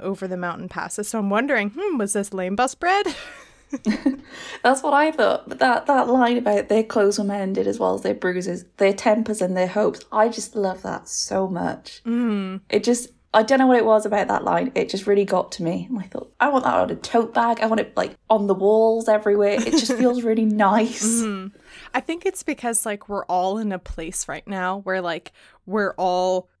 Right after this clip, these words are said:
Speaker 1: bruised. All of our tempers are, like,
Speaker 2: A
Speaker 1: at
Speaker 2: little bit worse for wear. <laughs>
Speaker 1: we're, yeah, we, we have, like, very low hopes.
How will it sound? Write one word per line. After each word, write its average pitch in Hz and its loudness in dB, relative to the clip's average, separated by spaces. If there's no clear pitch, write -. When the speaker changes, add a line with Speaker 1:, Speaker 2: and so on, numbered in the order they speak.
Speaker 1:
bruised. 196 -2
All 196 2
of 208 -2
our 202 0
tempers 190 -8
are, 170 -4
like, 185 -12
Speaker 2:
A 185 0
Speaker 1:
at 196 6
Speaker 2:
little 240 2
bit 202 2
worse 202 2
for 202 -2
wear. 208 4
<laughs> - -14
Speaker 1:
we're, 208 2
yeah, 165 0
we, 196 -2
we 208 -2
have, 196 -2
like, 196 -2
very 208 2
low 185 0
hopes. 185 -4